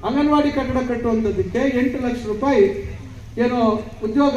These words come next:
ಖಾತ್ರಿ ಯೋಜನೆಯಲ್ಲಿ ಕೊಡೋಕೆ ಅವಕಾಶ ಇತ್ತು. ಈ ರೀತಿ ಹಲವಾರು ಕೆಲಸಗಳನ್ನ ಮಾಡುವಂಥದ್ದಕ್ಕೆ ಉದ್ಯೋಗ ಖಾತ್ರಿಯಲ್ಲಿ ಅವಕಾಶಗಳಿತ್ತು. ಬಹಳ ಚೆನ್ನಾಗಿ ನಡೀತಾ ಇತ್ತು. ನಾನು ನಿಮ್ಗೆ ಹೇಳುವಂಥದ್ದು ಇಲ್ಲಿ ನಮ್ಮ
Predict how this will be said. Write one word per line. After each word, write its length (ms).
ಖಾತ್ರಿ 340
ಯೋಜನೆಯಲ್ಲಿ 500
ಕೊಡೋಕೆ 240
ಅವಕಾಶ 360
ಇತ್ತು. 500
ಈ 40
ರೀತಿ 240
ಹಲವಾರು 880
ಕೆಲಸಗಳನ್ನ 540
ಮಾಡುವಂಥದ್ದಕ್ಕೆ 1040
ಉದ್ಯೋಗ 340
ಖಾತ್ರಿಯಲ್ಲಿ 380
ಅವಕಾಶಗಳಿತ್ತು. 800
ಬಹಳ 200
ಚೆನ್ನಾಗಿ 380
ನಡೀತಾ 360
ಇತ್ತು. 220
ನಾನು 220
ನಿಮ್ಗೆ 240
ಹೇಳುವಂಥದ್ದು 500
ಇಲ್ಲಿ 680
ನಮ್ಮ 240